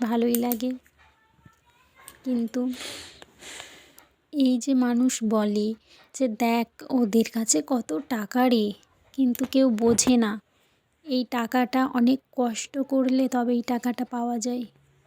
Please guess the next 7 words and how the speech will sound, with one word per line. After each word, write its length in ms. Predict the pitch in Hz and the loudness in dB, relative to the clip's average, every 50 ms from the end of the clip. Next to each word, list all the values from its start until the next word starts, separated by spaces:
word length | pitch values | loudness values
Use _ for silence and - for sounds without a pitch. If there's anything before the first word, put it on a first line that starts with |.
| _ _ _ _ _ _ _ _ _ _ _ _ _ _ - | _ _ _ _ _ _ _ _ _ _ _ _ _ _ -2
এই 160 | 277 269 254 | 0 0 0
যে 100 | 220 269 262 | 2 0 2
আমি 200 | 254 254 269 277 285 294 - | 2 2 2 2 2 0 0
এই 200 | 285 269 262 262 254 269 262 - - | 0 2 2 2 2 0 -2 -4 -8
পাথরগুলো 640 | - 233 240 - - 269 262 254 240 269 262 277 269 | -10 -10 -10 -4 0 0 2 4 4 4 4 4 4
বসিয়েছি, 680 | 226 240 247 240 - - 262 254 247 240 233 - - 240 226 - - - - - - - - - - - - | 2 2 0 0 0 0 2 2 2 4 2 2 0 0 -2 -6 -8 -12 -18 -20 -20 -20 -18 -18 -18 -12 -10
এত 260 | - 247 - - - | -10 -10 -10 -10 -8